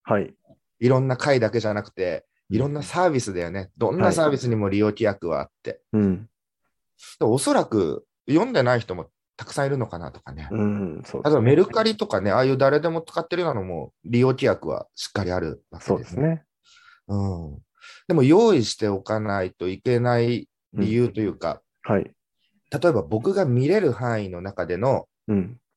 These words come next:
Speaker 2: うん、コミュニティなりなんなりだったら、
Speaker 1: はい。
Speaker 2: まだしも、
Speaker 1: うん。
Speaker 2: 手が離れて、そのダウンバーストを超えていくような
Speaker 1: はい。
Speaker 2: 流れになっていくと、
Speaker 1: うん。
Speaker 2: その利用規約が守っ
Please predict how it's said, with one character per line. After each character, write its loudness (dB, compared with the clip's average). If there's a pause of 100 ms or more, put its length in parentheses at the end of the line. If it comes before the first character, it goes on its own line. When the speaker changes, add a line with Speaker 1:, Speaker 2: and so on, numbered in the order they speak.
Speaker 2:
う -8
ん、 -10
コ -4
ミ 2
ュ 0
ニ -2
テ -4
ィ 0
な 0
り -4
な -4
ん -4
な -2
り -6
だ -10
っ -18
た -4
ら、 -2 (140)
Speaker 1:
は 2
い。 -4 (260)
Speaker 2:
ま -4
だ -2
し -12
も、 -4 (120)
Speaker 1:
う 0
ん。 -4 (320)
Speaker 2:
手 2
が 2
離 -2
れ 0
て、 0
そ -12
の -8
ダ 0
ウ 2
ン -2
バ 2
ー 0
ス -12
ト -6
を -8
超 0
え 0
て -2
い -2
く -4
よ 0
う -2
な -8 (320)
Speaker 1:
は 2
い。 4
Speaker 2:
流 -2
れ -8
に -20
な -10
っ -16
て -18
い -14
く -20
と、 0
Speaker 1:
う 4
ん。 0 (640)
Speaker 2:
そ 0
の 6
利 6
用 6 (160)
規 -6
約 2 (680)
が 4
守 2
っ -20